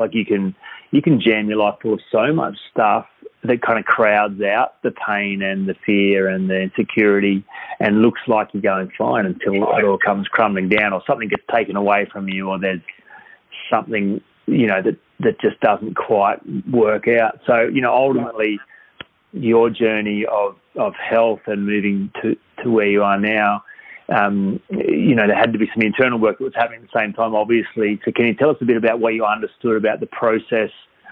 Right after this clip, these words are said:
of really being able to be confident and relaxed in who you were as yourself without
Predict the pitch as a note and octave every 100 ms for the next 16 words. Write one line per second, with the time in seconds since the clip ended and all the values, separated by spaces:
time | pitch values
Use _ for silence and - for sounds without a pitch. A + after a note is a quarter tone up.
0 | - _ - A2 G#2 G2+ - - - _
1 | - _ _ A2+ A2 A2+ A#2 A#2+ A#2+ G#2+
2 | A2+ G#2+ G#2 G#2 G#2 G#2 G#2 G#2 - -
3 | - A#2 G#2 A2 G#2 G2+ G2+ G#2 G#2 G#2
4 | - A2 F2 G#2+ G#2+ G#2 G#2+ G#2+ G#2+ G#2+
5 | G#2+ _ A#2 G#2 A2+ A2 - G#2 F3 D#3+
6 | A#2 G2+ G2 G#2+ A2